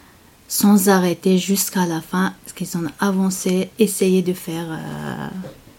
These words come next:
sans arrêter, même si c'est fatigant, c'est pas grave, euh, essayer de faire, euh, des choses.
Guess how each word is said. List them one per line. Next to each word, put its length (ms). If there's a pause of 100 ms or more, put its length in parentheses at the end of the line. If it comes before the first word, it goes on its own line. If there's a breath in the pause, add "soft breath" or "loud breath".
(760)
sans 340
arrêter, 440
même 260
si 80
c'est 100
fatigant, 540
c'est 160
pas 200
grave, 520 (320)
euh, 20 (1600 loud breath)
essayer 400
de 120
faire, 360
euh, 240
des 100
choses. 460